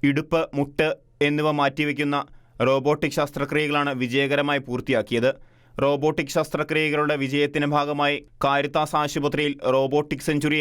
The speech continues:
എന്ന പരിപാടി സംഘടിപ്പിച്ചു. Caritas ഡയമണ്ട് ജൂബിലി ഹാളിൽ നടന്ന ചടങ്ങ് മുൻ ഇന്ത്യൻ ഫുട്ബോൾ താരം ഐ എം വിജയൻ ഉദ്ഘാടനം ചെയ്തു. Caritas ആശുപത്രി ഡയറക്ടറും സി ഇ ഒയുമായ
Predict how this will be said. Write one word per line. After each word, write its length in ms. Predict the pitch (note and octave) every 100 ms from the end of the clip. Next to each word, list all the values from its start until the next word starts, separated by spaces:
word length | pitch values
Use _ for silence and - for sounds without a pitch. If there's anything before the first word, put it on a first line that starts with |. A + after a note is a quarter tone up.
| C#3+
എന്ന 120 | C#3+
പരിപാടി 380 | C#3+ C3+ C#3+ C#3 C#3
സംഘടിപ്പിച്ചു. 460 | A2 A2+ B2+ C#3+ C3+ - - - - -
Caritas 460 | C#3 C#3+ C#3 D#3 - - C3
ഡയമണ്ട് 440 | C#3 C#3+ D#3 D3
ജൂബിലി 260 | D3+ D3 D#3 D3
ഹാളിൽ 280 | D3 D3 D3
നടന്ന 220 | D3 D3 C#3+
ചടങ്ങ് 340 | C#3+ C#3+ C#3+ C#3 -
മുൻ 100 | C#3 D#3
ഇന്ത്യൻ 220 | C#3+ D3 C#3+
ഫുട്ബോൾ 320 | D3 C3 C#3+ C#3
താരം 240 | C#3+ C#3 C#3 - _ _ - - - - C#3
ഐ 40 | C#3+ D#3
എം 40 | D3
വിജയൻ 240 | C#3 D3+ C3+
ഉദ്ഘാടനം 420 | B2+ C#3 C3+ C3 A#2
ചെയ്തു. 200 | A2+ C#3 - - _ - D3
Caritas 460 | D3 D3 D#3+ D#3 D#3+
ആശുപത്രി 400 | D3+ D#3 D3 D#3 D3+
ഡയറക്ടറും 440 | D3 D3 D3 D3+ D3 -
സി 120 | - C#3 C#3+
ഇ 40 | D3+
ഒയുമായ 340 | D#3 D#3 D3